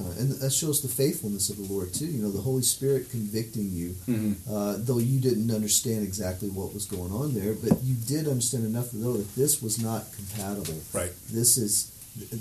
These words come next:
Speaker 1: this is a hindrance to whatever positive is going on.
Speaker 2: Yeah,
Speaker 1: That's
Speaker 2: exactly.
Speaker 1: interesting.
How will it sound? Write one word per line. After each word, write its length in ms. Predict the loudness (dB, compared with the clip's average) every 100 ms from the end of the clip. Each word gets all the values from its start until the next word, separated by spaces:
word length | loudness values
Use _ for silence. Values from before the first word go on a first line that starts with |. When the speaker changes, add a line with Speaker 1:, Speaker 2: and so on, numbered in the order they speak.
| -6
Speaker 1:
this 260 | 0 2 4
is 140 | 0
a 60 | -2
hindrance 720 | -2 0 0 0 -2 -2 -2 -2
to 60 | -2 -2 -2
whatever 480 | -4 -2 -2 0 -2 -4
positive 580 | -10 -6 -2 -2 -2 -4
is 160 | -4 -6
going 300 | -6 -6 -6
on. 400 | -6 -6 -6 -6
Speaker 2:
Yeah, 200 | -6 -6 -8 -12 -8
Speaker 1:
That's 160 | -4
Speaker 2:
exactly. 180 | -2 0
Speaker 1:
interesting. 400 | 0 0 0 -2